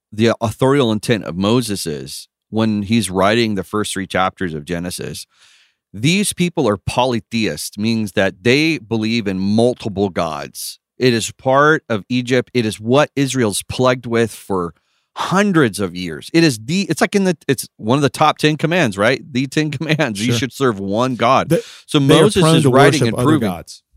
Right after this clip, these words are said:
Speaker 1: Right. Moses is battling and, and saying, "No, you can no longer be a polytheist because there aren't multiple gods. There is one God who created all things, including you."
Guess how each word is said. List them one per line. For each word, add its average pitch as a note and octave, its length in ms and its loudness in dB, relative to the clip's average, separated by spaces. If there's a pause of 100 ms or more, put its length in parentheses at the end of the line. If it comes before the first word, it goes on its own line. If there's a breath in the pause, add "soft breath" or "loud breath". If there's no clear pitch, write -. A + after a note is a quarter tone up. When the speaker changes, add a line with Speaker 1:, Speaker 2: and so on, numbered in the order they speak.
(560)
Speaker 1:
Right. G2 340 2
Moses E3 560 2
is A#2 200 0
battling A#2 720 0
and, G2+ 280 -4
and G#2 180 -2
saying, A#2+ 460 0
"No, A#2 440 4
you B2 200 0
can G#2 320 -4
no C3+ 160 6
longer D3 320 2
be A2+ 140 -2
a G#2+ 80 0
polytheist A#2+ 640 -2
because G#2+ 440 -2 (280)
there B2+ 140 4
aren't D3+ 220 2
multiple G2+ 360 -2
gods. G2 300 0
There A2+ 160 0
is F#2 140 -2
one B2+ 260 2
God A#2+ 220 2
who G2+ 80 -4
created G2+ 320 -2
all A2+ 220 0
things, G2+ 300 -4
including F#2 460 -4
you." D#2 300 -8